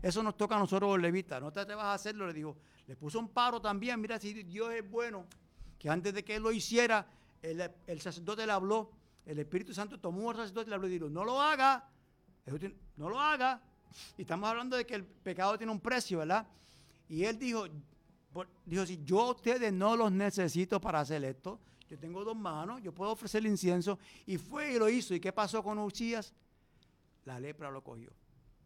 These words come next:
Dios lo desechó, lo descartó. ¿Cuál fue el pecado de Usías? Mira el pecado de Usías.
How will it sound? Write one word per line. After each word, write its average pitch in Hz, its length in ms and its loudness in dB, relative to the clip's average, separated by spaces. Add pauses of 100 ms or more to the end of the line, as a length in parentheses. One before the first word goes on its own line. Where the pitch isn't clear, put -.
(500)
Dios 135 440 -12
lo 160 140 -14
desechó, 175 540 -16 (420)
lo - 80 -10
descartó. 131 720 -10 (720)
¿Cuál 156 140 -4
fue 196 160 -4
el - 40 -6
pecado 170 560 -2
de 131 420 -4 (140)
Usías? 208 540 -6 (480)
Mira 190 180 -8
el 190 60 -8
pecado 170 400 -4
de 170 60 -2
Usías. 143 500 -6